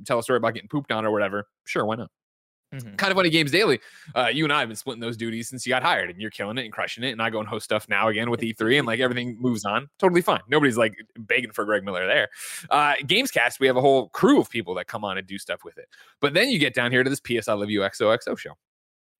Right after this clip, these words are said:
Speaker 1: which, of course, uh, you know, our PlayStation p-, podcast that we love doing for you, and, uh, obviously a place that we're supposed to come together and nerd out about all things PlayStation. And so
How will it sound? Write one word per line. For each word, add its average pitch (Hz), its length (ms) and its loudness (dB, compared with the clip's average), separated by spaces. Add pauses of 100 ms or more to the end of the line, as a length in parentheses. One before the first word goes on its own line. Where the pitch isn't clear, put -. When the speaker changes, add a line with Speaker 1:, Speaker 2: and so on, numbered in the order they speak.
Speaker 1:
which, 165 160 0
of 170 120 0
course, 208 300 2 (420)
uh, 117 200 4
you 131 80 0
know, 98 320 -4
our 139 160 4
PlayStation 117 500 -4
p-, - 80 -16 (120)
podcast 90 380 -2
that 98 100 -4
we 95 80 -6
love 92 180 -4
doing 92 240 -8
for 90 160 -6
you, 98 220 -2
and, 107 120 -4
uh, 92 180 -6
obviously 120 440 0
a 104 40 -2
place 113 280 -2
that 98 220 0
we're 101 100 -2
supposed - 320 -2
to 107 160 -2 (280)
come 147 200 -2
together 120 320 4
and 113 180 -2
nerd 135 220 4
out 131 140 2
about 101 180 2
all 104 140 2
things 101 240 -8
PlayStation. - 500 -2 (400)
And 143 160 0
so 143 460 2